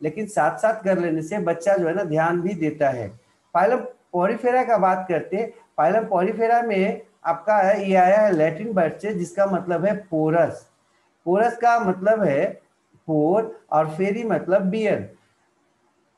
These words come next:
मतलब body पर पोर रखने वाला animals, ठीक है। ये जो शब्द है Robert Grant के द्वारा दिया गया था, जो Scotland के या Scottish जो है ना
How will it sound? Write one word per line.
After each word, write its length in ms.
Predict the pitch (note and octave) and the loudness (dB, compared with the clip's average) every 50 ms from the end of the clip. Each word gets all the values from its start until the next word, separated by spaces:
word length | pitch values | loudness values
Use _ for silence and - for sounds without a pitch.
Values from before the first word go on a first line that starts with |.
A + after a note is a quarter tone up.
| _ _ _ - | _ _ _ -8
मतलब 540 | D#3 E3+ D#3+ D3+ F3+ G3+ A3 G#3+ G#3 - - - _ _ _ _ _ _ _ _ _ _ _ - | -6 -4 -2 2 2 2 2 2 -2 -8 -14 -20 _ _ _ _ _ _ _ _ _ _ _ -8
body 400 | D#3 D3+ E3 F3+ F#3+ F3+ A#3 B3 | -2 2 2 2 2 2 0 -2
पर 220 | - - A#3+ B3 B3 | 0 2 2 2 2
पोर 400 | A#3+ - - G3+ G#3 A3+ B3+ B3 | 0 -2 -2 2 4 4 4 4
रखने 380 | A3+ G#3+ F#3+ F#3+ F#3 F#3 G#3+ | 4 4 2 2 0 0 2
वाला 500 | G#3+ G#3+ G#3+ G#3+ G#3+ A3+ A3+ A3 - - - | 4 4 4 4 4 4 2 0 -2 -4 -4
animals, 580 | D#3+ C#3+ C#3+ C#3+ D3 D3 C3 A2 G2 F#2+ - - _ _ _ _ _ _ _ _ _ _ - | -2 0 2 2 2 2 0 -2 -6 -10 -16 -20 _ _ _ _ _ _ _ _ _ _ -16
ठीक 140 | E3 D#3+ F#3 | -6 -2 0
है। 320 | F3+ D3+ A2 - - - _ _ _ _ _ _ _ _ - | 0 0 0 -2 -8 -16 _ _ _ _ _ _ _ _ -6
ये 260 | G3 A3 A#3+ B3+ C4+ | -4 -2 0 0 0
जो 160 | B3 B3+ A#3+ | 0 0 -2
शब्द 360 | G#3 - - G#3+ A#3+ A#3+ G#3+ A3 | -2 0 0 0 0 2 2 2
है 460 | F#3 F3 F#3+ A3 - - - F#3 F3 | 4 4 4 2 2 0 0 0 2
Robert 400 | E3+ F#3 G3 G3+ F#3 B3 B3+ B3+ | 4 4 4 4 4 0 -2 -2
Grant 560 | F3+ D#3+ C#3 D3+ D#3 D#3 F3 G#3+ - A3 - | -4 -4 -2 0 2 2 0 0 -2 -6 -8
के 100 | B3 A3+ | -6 -2
द्वारा 280 | G3 G3 F#3 F3+ F#3 F#3 | 2 4 4 4 4 2
दिया 260 | E3 E3 E3+ E3+ E3+ | 2 0 0 0 0
गया 220 | D#3 E3 D#3 D3 | 2 2 2 2
था, 160 | D3 E3+ F3 | 2 0 0
जो 280 | F#3+ F3 F3 E3 D#3+ D#3+ | 0 0 -2 -2 -2 -2
Scotland 580 | D#3+ D#3+ - E3 E3 E3 F#3 G3 A3 A3 G3 F#3 | -2 -2 0 0 0 0 -2 -2 -4 -4 -4 -4
के 120 | E3+ E3+ | -2 -2
या 320 | F#3 F#3+ F#3 E3 D3+ D3+ | 0 0 2 2 2 2
Scottish 520 | D3 D3 - E3+ E3+ F3 F3 A3+ A3+ F#3 - E3 | 2 0 -2 -2 -2 -2 -2 -8 -12 -10 -8 -4
जो 120 | E3 E3 | -2 0
है 120 | D3+ D3+ | 0 0
ना 280 | E3+ F#3 F3+ D#3+ - | 0 -2 -4 -6 -8